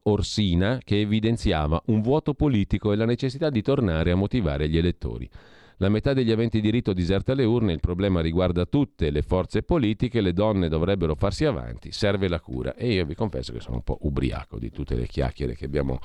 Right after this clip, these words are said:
sentito in post elettorale. Adesso andiamo a un altro capitolo di un'altra questione. Vi segnalo tra gli articoli di oggi un pezzo in prima pagina sul Foglio dedicato a Roma, capitale decaduta.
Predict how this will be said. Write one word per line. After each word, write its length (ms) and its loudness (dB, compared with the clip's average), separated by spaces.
sentito 600 2
in 180 2
post 260 0
elettorale. 640 2
Adesso 420 0
andiamo 320 2
a 20 2
un 80 2
altro 220 0
capitolo 560 0
di 300 -2
un'altra 360 0
questione. 540 0
Vi 100 0
segnalo 540 0
tra 180 -2
gli 100 2
articoli 440 -2
di 160 0
oggi 360 0
un 120 0
pezzo 300 0
in 80 0
prima 600 2
pagina 460 2
sul 220 -2
Foglio 480 2
dedicato 600 0
a 60 2
Roma, 460 2
capitale 640 0
decaduta. 760 -2